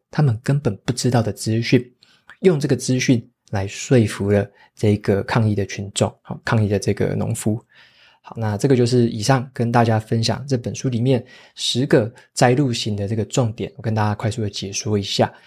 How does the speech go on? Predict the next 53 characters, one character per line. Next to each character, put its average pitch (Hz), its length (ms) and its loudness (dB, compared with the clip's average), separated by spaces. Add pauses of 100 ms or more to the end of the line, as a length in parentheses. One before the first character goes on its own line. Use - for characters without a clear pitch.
(260)
那 139 200 4
书 208 160 0
里 165 120 4
面 135 320 4
有 120 120 2
很 107 280 0
多 139 160 4
很 120 180 0
多 113 100 -2
的 107 120 0
范 113 420 0
例 117 180 2
跟 101 260 -4
句 139 200 -4
子， - 240 -8 (260)
还 - 140 0
有 120 100 4
很 110 180 -4
多 113 180 -6
真 117 260 0
实 98 240 -6
故 113 260 -4
事， 104 320 -6 (300)
你 117 100 2
会 156 80 8
看 180 180 4
到 175 140 4
上 156 220 2
面 147 160 4
每 104 320 -2
一 135 80 -4
个 120 160 0
方 123 320 0
法， 120 260 -2
它 120 140 2
都 120 180 0
是 117 200 0
有 104 120 4
很 104 220 -4
多 117 160 0
很 110 100 2
多 107 140 0
的 104 140 0 (260)
真 117 180 2
实 110 160 -4
故 113 220 -2
事 107 180 -4
跟 107 200 -6
真 113 180 0
实 113 140 -4
的 - 100 -12
案 110 260 0
例， 107 200 -2